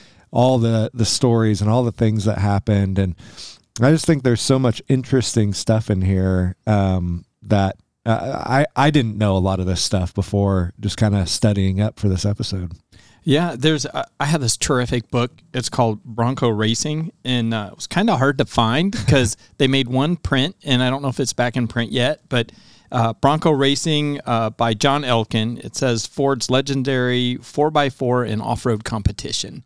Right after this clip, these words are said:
Speaker 1: Wow.
Speaker 2: And there are so many pictures in here of all the Bronco race teams, the drivers, the trucks that are airborne. Like, what they did
Speaker 1: <laughs>
Speaker 2: to the early Bronco is shocking. But,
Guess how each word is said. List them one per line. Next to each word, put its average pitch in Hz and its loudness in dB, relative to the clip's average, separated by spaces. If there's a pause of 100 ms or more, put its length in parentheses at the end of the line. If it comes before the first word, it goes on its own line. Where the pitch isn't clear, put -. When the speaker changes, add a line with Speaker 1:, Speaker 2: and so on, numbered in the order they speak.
(100)
Speaker 1:
Wow. 78 -2
Speaker 2:
And 127 -2
there 156 -2
are 113 -10
so - 2
many 143 0
pictures 139 -2
in 147 0
here 139 0
of 107 -2
all 127 0
the 139 0
Bronco 123 0
race 120 0
teams, 117 0
the 110 -2
drivers, 117 0
the 131 0
trucks - -4
that 139 0
are 113 0
airborne. 175 2
Like, 147 -4
what 156 0
they 185 6
did 170 2
Speaker 1:
<laughs> - 0
Speaker 2:
to 185 6
the 147 2
early 175 2
Bronco 147 0
is 123 0
shocking. 120 -2
But, 123 2